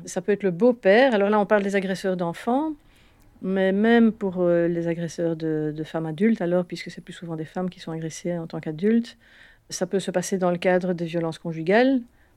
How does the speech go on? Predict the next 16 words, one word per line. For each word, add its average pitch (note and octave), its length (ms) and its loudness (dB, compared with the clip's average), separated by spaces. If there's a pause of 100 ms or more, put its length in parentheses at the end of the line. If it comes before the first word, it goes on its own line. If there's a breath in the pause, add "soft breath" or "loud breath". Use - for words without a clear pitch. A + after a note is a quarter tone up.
où G3 120 0
souvent, G#3 580 4
s'il - 120 -6
y F#3+ 60 4
a - 20 2
violence F3+ 320 0
conjugale, F3 540 2
il F#3 60 -4
y F3 80 2
a E3+ 180 -4
aussi F3+ 440 -2 (320)
forçage F3 680 -2
et E3 100 -4
violence, E3 540 -6
euh, D#3+ 160 -4
sexuelle. B3+ 600 -2